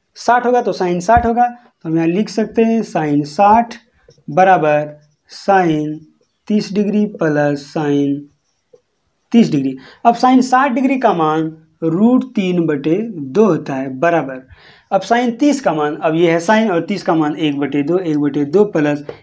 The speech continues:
यहाँ भी एक बटे दो है, तो यहाँ रूट तीन बटे दो हुआ बराबर एक बटे दो, एक बटे दो, एक बटे दो का मतलब आधा और आधा, आधा आधा अगर जोड़ देंगे तो कितना होगा? एक,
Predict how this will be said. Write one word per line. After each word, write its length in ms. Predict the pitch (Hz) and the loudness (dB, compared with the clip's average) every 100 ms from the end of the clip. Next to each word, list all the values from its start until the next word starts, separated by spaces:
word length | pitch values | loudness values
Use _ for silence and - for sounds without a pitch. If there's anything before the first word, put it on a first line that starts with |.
| - | -6
यहाँ 420 | 147 165 160 202 | 0 2 2 0
भी 120 | 185 233 180 | 0 -2 0
एक 200 | 156 143 | -2 -2
बटे 240 | 135 180 | -2 0
दो 160 | 151 147 | 0 -2
है, 180 | 131 127 | -4 -4
तो 100 | 151 | -4
यहाँ 180 | 160 165 | -2 0
रूट 180 | 175 160 | 0 -2
तीन 140 | 190 185 | -4 -2
बटे 200 | 185 185 | 0 2
दो 160 | 214 | 4
हुआ 180 | 226 226 | 4 2
बराबर 500 | 165 170 156 147 147 - - - - | 2 0 2 0 -2 -6 -20 -12 2
एक 240 | 247 269 233 | 4 4 4
बटे 200 | 247 247 | 2 4
दो, 140 | 254 | 4
एक 240 | 220 208 | 6 4
बटे 220 | 196 208 202 | 4 4 4
दो, 420 | 165 190 143 - _ _ 226 | 4 4 2 -6 _ _ 2
एक 180 | 254 | 4
बटे 160 | 247 254 | 4 4
दो 140 | 233 | 4
का 80 | 240 | 4
मतलब 240 | 214 202 202 | 2 2 2
आधा 340 | 214 226 226 262 | 4 4 2 0
और 180 | 202 214 | 0 -2
आधा, 300 | 208 214 175 | 2 2 2
आधा 360 | 147 208 214 | 0 2 4
आधा 220 | 226 247 247 | 4 4 4
अगर 220 | 247 226 | 4 2
जोड़ 200 | 202 185 | 0 0
देंगे 220 | 165 156 | 2 0
तो 60 | 156 | 0
कितना 200 | 233 247 | -2 0
होगा? 260 | 160 143 - | -2 -6 -2
एक, 280 | 196 202 | -2 -2